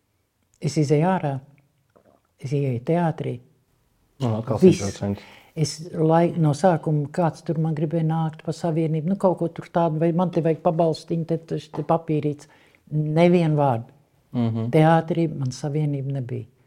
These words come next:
Speaker 1: Un es varēju. Es, par to es tagad visvairāk brīnos.
Speaker 2: Nu, tā
Speaker 1: Es
Speaker 2: laikam
Speaker 1: varēju
Speaker 2: tās nodalījums
Speaker 1: pilnīgi
Speaker 2: arī spēlē
Speaker 1: nodalīt,
Speaker 2: lielu
Speaker 1: jā.
Speaker 2: lomu, jā.
Speaker 1: Nu, droši vien man dēliņš zaudēja.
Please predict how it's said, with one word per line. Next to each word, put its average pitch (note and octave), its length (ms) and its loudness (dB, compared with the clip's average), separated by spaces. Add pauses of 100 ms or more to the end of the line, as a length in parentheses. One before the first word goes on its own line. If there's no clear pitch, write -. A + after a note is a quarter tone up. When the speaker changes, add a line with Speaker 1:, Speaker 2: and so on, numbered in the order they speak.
(520)
Speaker 1:
Un C#3 120 4
es C3+ 140 0
varēju. A#2+ 540 2 (100)
Es, - 160 -6 (460)
par D#3+ 120 -2
to F3 180 -2
es E3 120 -2
tagad E3+ 260 -2
visvairāk E3 460 -8
brīnos. C3+ 560 -8 (520)
Speaker 2:
Nu, A#2+ 180 -2
tā A#2+ 120 2
Speaker 1:
Es B2+ 220 6
Speaker 2:
laikam F#3+ 60 8
Speaker 1:
varēju E3+ 120 8
Speaker 2:
tās B2+ 180 2
nodalījums A#2+ 600 6
Speaker 1:
pilnīgi G#3 260 12
Speaker 2:
arī D#3+ 220 8
spēlē C3+ 400 4
Speaker 1:
nodalīt, A2 220 6
Speaker 2:
lielu A2 160 6
Speaker 1:
jā. - 100 6
Speaker 2:
lomu, A2+ 240 0
jā. A2+ 140 -4 (240)
Speaker 1:
Nu, F#3+ 120 6
droši G#3 360 6
vien G3+ 220 4
man C#3 140 2
dēliņš D#3 460 4
zaudēja. D3+ 640 -4